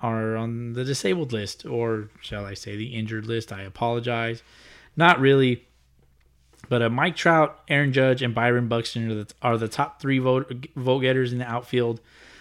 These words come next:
uh, followed by, uh, Michael Brantley, uh, have Odalis Garcia, Teoscar Hernandez,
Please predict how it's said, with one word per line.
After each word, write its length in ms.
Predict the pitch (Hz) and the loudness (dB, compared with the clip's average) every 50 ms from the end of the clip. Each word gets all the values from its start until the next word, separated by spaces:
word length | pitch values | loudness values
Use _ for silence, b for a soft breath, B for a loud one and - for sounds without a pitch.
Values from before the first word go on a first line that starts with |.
| B B B B B | B B B B B
uh, 180 | 127 123 117 110 | -2 -2 -2 0
followed 360 | - 135 127 127 127 123 127 | 0 2 4 4 4 4 2
by, 280 | 127 123 120 120 123 | 2 0 2 2 0
uh, 340 | 120 120 120 117 117 117 113 - b b b b b b b b b - | 0 0 0 0 -2 -4 -6 -8 b b b b b b b b b -4
Michael 300 | 113 110 104 - 107 95 | -2 -2 -2 -2 -4 -6
Brantley, 720 | - - 139 143 147 151 - 151 139 139 135 135 139 131 - _ _ _ _ _ _ _ _ _ _ _ _ _ _ _ _ _ _ - - - | -2 2 2 2 2 2 0 0 0 0 0 0 -2 -6 -10 _ _ _ _ _ _ _ _ _ _ _ _ _ _ _ _ _ _ -20 -14 -8
uh, 960 | - 117 110 110 107 107 107 107 107 107 107 107 107 107 107 107 107 107 107 | -6 -6 -4 -4 -6 -6 -8 -8 -8 -10 -10 -10 -10 -10 -10 -10 -10 -10 -10
have 320 | 104 104 107 107 110 107 B B B B B B B B B B B B B B B _ - _ _ _ _ _ _ - | -6 -6 -6 -6 -8 -12 B B B B B B B B B B B B B B B _ -20 _ _ _ _ _ _ -4
Odalis 540 | 127 120 123 120 120 127 127 123 - - - | -2 2 4 4 4 4 4 2 -2 -6 -10
Garcia, 680 | - 110 107 101 - - 165 170 170 165 156 156 151 - b b b b b b b b b b b b b b b b _ | -8 -8 -8 -8 -6 0 2 4 6 6 4 4 0 -4 b b b b b b b b b b b b b b b b _
Teoscar 440 | - - 123 120 117 113 - - 107 | -2 0 2 2 2 0 -2 -2 -2
Hernandez, 520 | 120 135 170 185 185 180 180 175 170 170 | 0 2 2 2 2 4 4 2 2 0